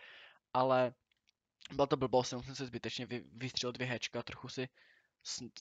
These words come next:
eh, trochu si snížil efektivitu střelby, eh, a tady jsem ještě prosil tu stovku, ať ho nezabíjí, bohužel on ho zabil. Ehm, takže, mm, mohla z toho být ještě trošku lepší bitva, trošičku lepší výsledek, eh,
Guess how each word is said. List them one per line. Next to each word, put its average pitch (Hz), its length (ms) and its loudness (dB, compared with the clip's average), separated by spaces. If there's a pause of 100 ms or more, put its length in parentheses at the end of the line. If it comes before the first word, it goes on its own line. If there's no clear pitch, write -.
(160)
eh, 113 40 -8
trochu 123 240 -10
si 139 100 -8
snížil 127 440 -4
efektivitu 139 460 -2
střelby, 120 460 0
eh, - 720 -4
a 120 60 2
tady 123 160 -2
jsem 131 140 -4
ještě 131 160 -6
prosil 113 240 -8
tu 123 160 -2
stovku, - 380 -10
ať - 200 -8
ho 131 100 -6
nezabíjí, 110 420 -6
bohužel 107 300 -4
on 120 120 -8
ho 117 120 -8
zabil. 104 480 -6 (800)
Ehm, 113 480 -8
takže, 202 360 6 (440)
mm, 135 320 -8
mohla 180 340 2
z - 60 -10
toho 110 120 -4
být 104 120 -2
ještě - 180 -4
trošku - 240 -10
lepší - 200 -8
bitva, 95 240 -8
trošičku - 300 -8
lepší 104 220 -8
výsledek, 110 600 -6
eh, - 40 -8